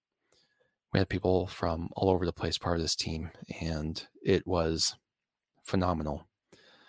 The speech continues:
All of us recognized the changes. People looked at me and they said, "Wow, out of everyone in this group, David, you had the biggest results in it." I was fighting. I re-,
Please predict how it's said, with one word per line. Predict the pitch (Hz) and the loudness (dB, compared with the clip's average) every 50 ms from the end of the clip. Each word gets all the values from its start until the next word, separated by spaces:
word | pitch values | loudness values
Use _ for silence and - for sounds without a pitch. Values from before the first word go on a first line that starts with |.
| - _ _ _ _ _ _ _ _ _ _ _ _ _ - | -20 _ _ _ _ _ _ _ _ _ _ _ _ _ 2
All | - 104 101 101 | 6 8 8 8
of | 82 82 | 8 6
us | 76 - - - - - - _ _ _ | 4 4 4 4 2 0 -8 _ _ _
recognized | - 95 87 - 82 78 76 - 85 | 2 2 2 2 0 -2 -2 -2 -4
the | 76 | -2
changes. | - - 76 78 - - - - - - - - - _ _ _ _ _ _ _ _ _ _ _ _ _ _ _ _ - | -4 -4 -4 -4 -6 -4 0 0 0 0 0 -4 -18 _ _ _ _ _ _ _ _ _ _ _ _ _ _ _ _ 0
People | 110 101 - 101 98 | 0 0 4 6 6
looked | 98 95 - - | 6 6 4 4
at | 107 104 | 2 2
me | 104 113 | 4 2
and | 107 98 | 2 2
they | 95 | 4
said, | - - - 117 98 | 4 6 6 6 6
"Wow, | 107 104 101 95 - | 6 6 6 6 6
out | 80 92 95 92 | 6 4 4 4
of | 85 | 4
everyone | 78 95 101 98 107 104 101 95 | 4 2 4 6 6 6 6 6
in | 92 92 | 6 4
this | 92 92 - - | 4 4 4 2
group, | - - 92 87 82 - - - _ _ _ _ _ _ - | 2 2 0 0 0 -4 -8 -20 _ _ _ _ _ _ 0
David, | 87 87 85 87 87 - - | 2 2 2 2 0 -2 0
you | 98 98 101 95 | 4 6 6 6
had | 87 92 90 92 90 90 87 85 85 - - | 6 6 4 4 4 2 0 -2 -6 -4 -4
the | 92 | -2
biggest | 92 98 92 85 87 - - | 0 2 0 2 2 0 2
results | 90 85 78 - 80 80 - - - - | 2 0 0 2 0 2 2 0 0 0
in | 80 | -2
it." | 80 - - _ _ _ _ _ _ _ _ _ _ _ _ _ _ _ _ _ _ _ _ _ _ _ _ - | -8 -8 -10 _ _ _ _ _ _ _ _ _ _ _ _ _ _ _ _ _ _ _ _ _ _ _ _ 4
I | 120 110 | 4 6
was | 87 - - | 6 4 2
fighting. | - - 95 90 76 73 73 | 4 4 4 4 4 2 2
I | 76 | 4
re-, | 98 110 107 | 6 6 4